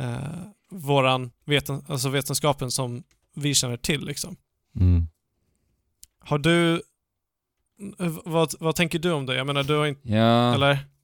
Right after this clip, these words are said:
Speaker 2: Nej, men precis. F-, för mig var
Speaker 1: Jag
Speaker 2: det
Speaker 1: menar,
Speaker 2: lite
Speaker 1: jag har ju läst
Speaker 2: Ja, exakt. Jag vet ju att du är rätt
Speaker 1: fysik och grejer
Speaker 2: Mm.
Speaker 1: och, eh, är väldigt ins-,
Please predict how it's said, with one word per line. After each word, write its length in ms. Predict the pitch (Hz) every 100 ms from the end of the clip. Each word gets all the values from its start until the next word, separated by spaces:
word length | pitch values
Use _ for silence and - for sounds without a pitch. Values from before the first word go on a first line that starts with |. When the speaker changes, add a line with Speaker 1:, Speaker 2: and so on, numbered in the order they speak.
| -
Speaker 2:
Nej, 160 | 117
men 140 | 127 131
precis. 400 | 117 139 113 - -
F-, 80 | -
för 100 | 120
mig 220 | 127 147
var 160 | 135 127
Speaker 1:
Jag 80 |
Speaker 2:
det 60 | 123
Speaker 1:
menar, 80 | 156
Speaker 2:
lite 80 | 151
Speaker 1:
jag 180 | 165 170
har 80 | 175
ju 120 | 165
läst 380 | 151 143 - -
Speaker 2:
Ja, 320 | 110 117 117
exakt. 400 | 113 - 87 92
Jag 100 | 107
vet 220 | 107 101
ju 40 | 95
att 80 |
du 260 | 90 90 87
är 340 | 85 85 82 90
rätt 260 | 90 87
Speaker 1:
fysik 380 | - - 143 -
och 60 | 127
grejer 300 | 127 127 131
Speaker 2:
Mm. 160 | 135 127
Speaker 1:
och, 460 | 123 120 120 - 147
eh, 380 | 131 120 117 127 123 _ _ _ _ - - _ _ -
är 160 | 139
väldigt 320 | 127 131 123
ins-, 240 | - 135